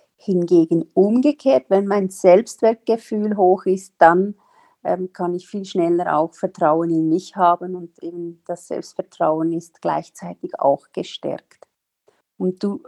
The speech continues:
hast es, äh, richtig angesprochen, in der Schule wird eben viel mehr auf dieses Selbstvertrauen, ähm, hingearbeitet. Und, ähm, ja, das ist unser, unser System. Wir, wir geben, wir,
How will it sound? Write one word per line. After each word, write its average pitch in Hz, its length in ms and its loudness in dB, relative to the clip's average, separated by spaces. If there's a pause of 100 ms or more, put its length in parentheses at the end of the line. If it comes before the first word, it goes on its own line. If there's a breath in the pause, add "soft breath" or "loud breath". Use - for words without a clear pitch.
(100)
hast 190 300 -2
es, 180 200 0
äh, 165 60 0 (120)
richtig 175 320 -2
angesprochen, 208 600 0
in 208 120 -2
der 190 100 0
Schule 208 540 -2 (380)
wird 196 300 -2 (520)
eben 190 380 -2
viel 196 260 -6
mehr 185 440 4
auf 170 120 -4
dieses 180 400 -8
Selbstvertrauen, 160 1500 -2
ähm, 147 300 -8 (240)
hingearbeitet. 160 1500 -6 (880)
Und, 180 420 -4
ähm, 170 500 -2 (540)
ja, 190 200 8
das 233 200 0
ist 214 180 -12
unser, 202 540 -6
unser 196 360 -8
System. 190 840 -2
Wir, 185 300 4
wir 175 200 0
geben, 190 500 -2
wir, 180 160 2